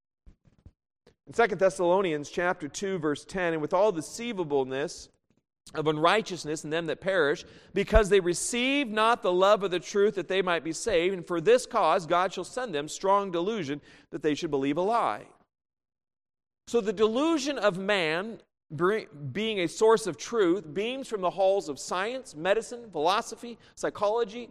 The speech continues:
government, social media, et cetera. If man is really to be made a god,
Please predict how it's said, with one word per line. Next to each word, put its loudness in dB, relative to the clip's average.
government, 2
social -4
media, -2
et -10
cetera. -2
If 2
man 0
is -4
really 2
to -10
be -6
made 2
a 2
god, 2